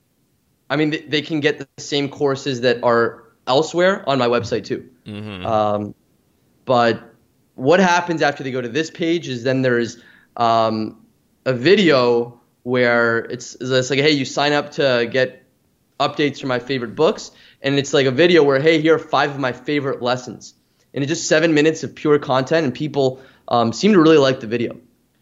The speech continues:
Speaker 1: And then after that video, there is an offer to, if you like the video, you can also buy my course, which has more lessons just like these.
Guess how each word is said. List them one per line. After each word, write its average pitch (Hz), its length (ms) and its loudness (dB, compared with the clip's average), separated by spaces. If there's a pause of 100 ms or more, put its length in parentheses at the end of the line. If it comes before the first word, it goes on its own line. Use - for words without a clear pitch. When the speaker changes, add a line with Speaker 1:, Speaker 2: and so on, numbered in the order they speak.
(480)
Speaker 1:
And 139 180 2
then 151 460 0 (160)
after 202 340 -2
that 139 200 -6
video, 131 260 -4
there 120 120 -6
is 123 140 -10
an 127 60 -6
offer 120 640 -4 (280)
to, 123 720 -2 (200)
if 131 160 -6
you 139 80 2
like 165 200 2
the 160 80 -4
video, 143 260 2
you 131 120 0
can 139 140 -6
also 131 380 0
buy 120 320 2
my 117 180 -4
course, 180 480 2
which 139 120 -6
has 135 140 -6
more 131 260 2
lessons 123 460 0
just 117 180 -8
like 110 140 -4
these. 110 320 -10